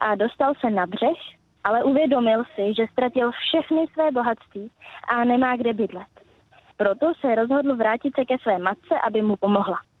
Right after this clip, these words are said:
Když dorazil k domu své matky, bylo pozdě. Matka zemřela. Maling byl velmi nešťastný.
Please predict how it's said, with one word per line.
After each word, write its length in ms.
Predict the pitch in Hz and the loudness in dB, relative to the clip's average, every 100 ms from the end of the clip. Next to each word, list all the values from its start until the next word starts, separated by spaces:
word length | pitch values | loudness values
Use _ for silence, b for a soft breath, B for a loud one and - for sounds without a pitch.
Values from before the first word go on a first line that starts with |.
| _ _ B B B | _ _ B B B
Když 220 | - 202 208 | -2 -2 0
dorazil 460 | 220 226 254 285 | 2 2 2 0
k 80 | 233 | 2
domu 220 | 220 240 277 | 2 2 2
své 160 | 320 | 2
matky, 520 | 302 190 - - 220 220 | 2 0 -4 -6 -6 -4
bylo 260 | - 220 202 - | -2 0 2 -2
pozdě. 340 | 175 - _ _ _ - | -12 -14 _ _ _ -4
Matka 360 | 220 220 - | -2 0 -2
zemřela. 440 | 202 185 185 185 - - _ _ B B B B | 0 -2 -4 -6 -8 -16 _ _ B B B B
Maling 360 | 214 220 240 262 | 0 2 4 2
byl 240 | 220 196 202 | 2 0 0
velmi 300 | 247 269 262 | 2 4 2
nešťastný. 640 | 247 - 247 - _ 170 | 0 0 -4 -4 _ -20